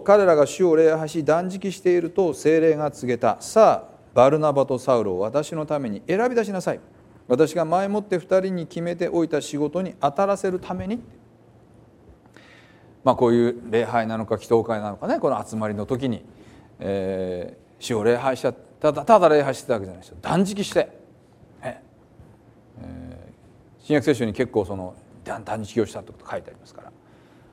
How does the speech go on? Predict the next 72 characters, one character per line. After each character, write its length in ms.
え 1400
ー、 20
何 120
か 80
定 200
期 80
的 180
に 80
や 80
っ 20
て 140
た 80
の 100
か、 100
特 220
別 180
な 280
こ 100
と 140
の 80
た 100
め 100
に 100
断 180
食 160
を 20
し 60
た 100
の 60
か 80
分 80
か 80
り 60
ま 100
せ 100
ん 60
け 100
れ 60
ど 80
も、 360
え 560
ー、 20
し 120
て 140
い 60
る 120
と、 500
聖 340
霊 200
が 100
告 180
げ 60
た。 160
お 40
そ 60
ら 60
く 80
誰 180
か 280
の 300
口 220
を 60
通 200
し 80
て 80
ね、 160
こ 80
の 140
神 180
様 220
の、 220
お-、 480